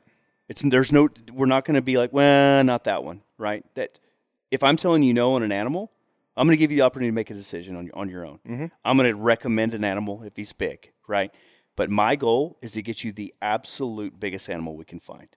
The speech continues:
Speaker 2: Yeah.
Speaker 1: for your trip. And, and, um, some days are better <laughs> than others,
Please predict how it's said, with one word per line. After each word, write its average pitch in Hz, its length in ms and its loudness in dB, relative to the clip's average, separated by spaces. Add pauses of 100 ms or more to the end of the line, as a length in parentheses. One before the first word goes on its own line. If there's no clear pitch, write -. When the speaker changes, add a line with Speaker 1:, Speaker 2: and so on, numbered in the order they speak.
(340)
Speaker 2:
Yeah. 90 180 -8
Speaker 1:
for 131 120 -6
your 107 140 -6
trip. - 340 -10 (100)
And, 104 140 -6
and, 95 300 -6 (380)
um, 82 380 -4 (180)
some 110 300 -2
days 113 220 -2
are 117 60 -10
better 117 180 -4
<laughs> 117 40 -8
than 131 120 -4
others, 127 420 -4